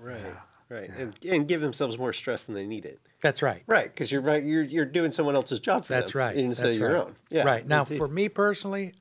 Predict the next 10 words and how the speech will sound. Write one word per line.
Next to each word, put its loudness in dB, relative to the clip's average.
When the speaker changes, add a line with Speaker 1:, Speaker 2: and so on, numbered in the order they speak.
Speaker 3:
I 0
have -4
a 0
wonderful -6
family, -8
um, -4
organization -2
that, -6
that -6
support -8